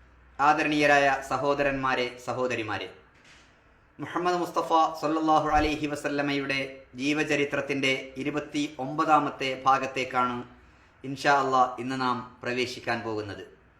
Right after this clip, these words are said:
ഇന്നത്തെ പ്രഭാഷണത്തിൻ്റെ തലക്കെട്ട്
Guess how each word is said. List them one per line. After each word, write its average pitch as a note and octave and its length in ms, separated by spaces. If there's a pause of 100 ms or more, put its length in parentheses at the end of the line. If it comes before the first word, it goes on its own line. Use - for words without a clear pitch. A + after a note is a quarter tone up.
(600)
ഇന്നത്തെ E3+ 800 (240)
പ്രഭാഷണത്തിൻ്റെ D#3 840
തലക്കെട്ട് C3+ 560